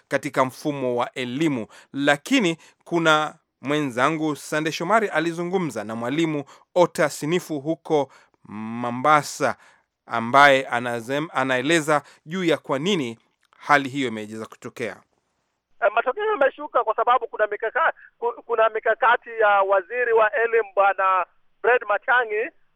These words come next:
Speaker 2: kuhakikisha ya kwamba wizi haupo.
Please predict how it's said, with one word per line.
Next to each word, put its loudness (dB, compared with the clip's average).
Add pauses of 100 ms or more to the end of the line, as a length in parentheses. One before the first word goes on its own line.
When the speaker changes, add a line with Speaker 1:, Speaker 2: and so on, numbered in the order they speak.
(140)
Speaker 2:
kuhakikisha 0
ya 4
kwamba 0 (120)
wizi -8
haupo. 0